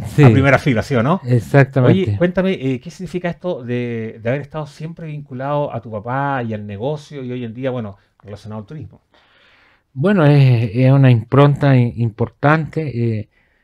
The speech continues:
Speaker 1: finalmente las, las empresas familiares y más las gastronómicas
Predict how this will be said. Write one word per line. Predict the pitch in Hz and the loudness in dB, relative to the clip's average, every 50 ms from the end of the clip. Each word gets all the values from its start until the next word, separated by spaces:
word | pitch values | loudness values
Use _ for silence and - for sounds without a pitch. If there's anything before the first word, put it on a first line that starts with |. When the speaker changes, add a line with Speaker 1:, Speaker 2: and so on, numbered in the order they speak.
| _ _ _ _ _ | _ _ _ _ _
Speaker 1:
finalmente | _ - 120 120 120 123 120 127 135 139 139 139 131 | _ -6 -4 0 2 4 4 6 4 4 4 2 2
las, | 120 117 110 104 104 104 98 - - _ _ _ - | 4 4 4 2 0 -2 -4 -8 -10 _ _ _ -4
las | 123 117 113 110 | -2 0 0 0
empresas | 107 104 - 131 135 127 139 123 | -2 -2 0 0 2 2 2 0
familiares | - 131 120 117 110 117 143 151 143 127 | 2 2 4 4 6 6 6 6 6 6
y | 117 110 | 4 4
más | 110 131 156 175 | 4 4 4 4
las | 170 165 151 135 | 4 2 2 2
gastronómicas | 139 135 - - 127 131 135 143 151 156 151 147 139 - | 0 0 0 0 0 2 2 0 0 -2 -6 -8 -10 -12